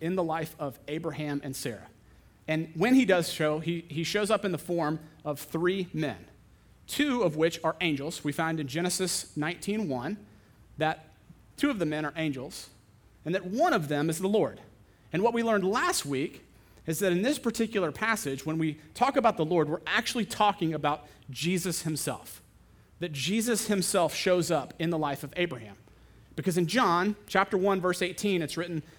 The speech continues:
"No one has ever seen God," meaning the Father, "but the one and only Son, who is himself God and is in closest relationship with the Father,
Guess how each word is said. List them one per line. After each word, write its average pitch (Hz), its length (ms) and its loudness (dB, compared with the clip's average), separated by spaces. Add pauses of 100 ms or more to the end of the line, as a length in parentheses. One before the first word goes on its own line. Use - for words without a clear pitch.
(120)
"No 202 160 2
one 254 180 4
has 220 140 4
ever 208 160 2
seen 269 520 2
God," 147 460 -2 (840)
meaning 156 220 0
the 151 80 -4
Father, 147 560 -2 (840)
"but 160 140 -2
the 180 80 2
one 226 240 4
and 254 80 4
only 240 180 2
Son, 160 400 0 (920)
who 190 180 4
is 185 160 4
himself 294 640 2
God 147 400 -2 (720)
and 180 140 2
is 180 100 4
in 170 140 2
closest 247 580 2
relationship 202 680 2
with 170 120 -4
the 156 80 -8
Father, 180 680 -2